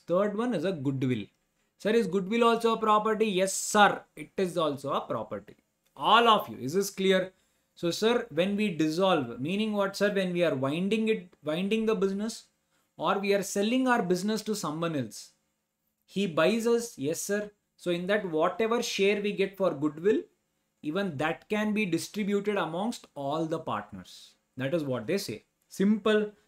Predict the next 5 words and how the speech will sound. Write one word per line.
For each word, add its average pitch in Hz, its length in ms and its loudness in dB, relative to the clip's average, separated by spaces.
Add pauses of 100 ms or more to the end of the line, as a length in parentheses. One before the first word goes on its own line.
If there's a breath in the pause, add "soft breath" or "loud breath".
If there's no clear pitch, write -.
(200)
chiller, 214 640 0
yes, 127 240 -6
sir. 117 200 -8 (1900)
Sir, 254 560 6
always 240 720 4